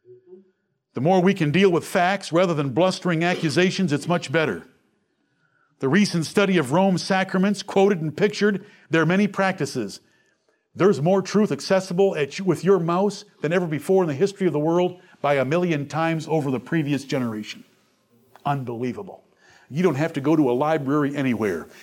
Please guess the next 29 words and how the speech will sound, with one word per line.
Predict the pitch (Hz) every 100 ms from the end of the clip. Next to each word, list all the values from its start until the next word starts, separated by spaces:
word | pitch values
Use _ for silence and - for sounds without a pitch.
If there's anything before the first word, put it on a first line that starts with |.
| -
Any | 180 180
library | 156 160 175 151 175 151
you | 165
would | 156
go | 139 170
to | 170 190
is | 156
inferior | 143 127 - 185 156 139
to | 135
the | 120
internet. | 120 104 90 87 - _ _ _ - -
You | 151
can | 180 131
find | - 170 165
it | 151
so | 180 165
fast | 165 170 175 165
on | 156
the | 135
internet, | 170 165 170 156
you | 185
can | 143 147
read | 175
any | 165
book | 139 170 170
you | 175 160
want. | 170 139 135
Google | 185 165
Books | 127 180 190 -